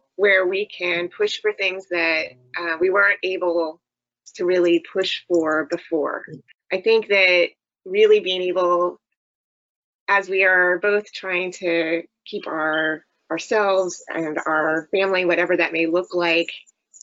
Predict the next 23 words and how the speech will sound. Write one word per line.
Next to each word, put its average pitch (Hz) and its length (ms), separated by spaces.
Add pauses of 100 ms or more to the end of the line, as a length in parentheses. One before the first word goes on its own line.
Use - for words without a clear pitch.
(120)
healthy 180 640
and 160 520 (720)
in 190 140
community 190 540
with 175 180
each 175 180
other, 165 400 (420)
we 196 180
also 196 760 (260)
have 202 220
this 180 340 (160)
opportunity 185 640
to 165 80
really 175 840 (240)
push - 280
forward 202 400
some 180 220
things 180 460 (340)
that 170 440 (340)
may 196 320
have 202 160
seemed, 175 560
like, 170 240